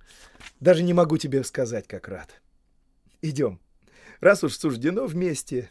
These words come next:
так вместе. Мы уйдём, тогда, может, и остальные отыщут безопасную дорогу. Странник за ними приглядит.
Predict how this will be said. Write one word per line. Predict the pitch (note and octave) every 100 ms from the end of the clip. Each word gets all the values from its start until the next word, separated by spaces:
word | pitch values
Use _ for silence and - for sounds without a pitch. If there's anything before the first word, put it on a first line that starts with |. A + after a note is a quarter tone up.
| _
так | A#2 -
вместе. | B2 F#3+ F#3 - E2+ - _ _ _ _ _ _ _ _
Мы | E3+ A#3
уйдём, | G#3 F3 B3 A3+ - - -
тогда, | C3 F3
может, | F3 A#2 A#2
и |
остальные | G#2 - A#2+ G3+ G#3+
отыщут | G3 G3 F#3 - C#3
безопасную | D3+ E3 D#3+ D3 - C#3+ C3
дорогу. | C#3 C3+ B2+ A#2+ - _ _ _ _ _ _ -
Странник | - A3+ E3 A2+
за | G#2 A2
ними | G#2+ G#2
приглядит. | G2 G2+ A2+ A#2 G#3+ A#3 -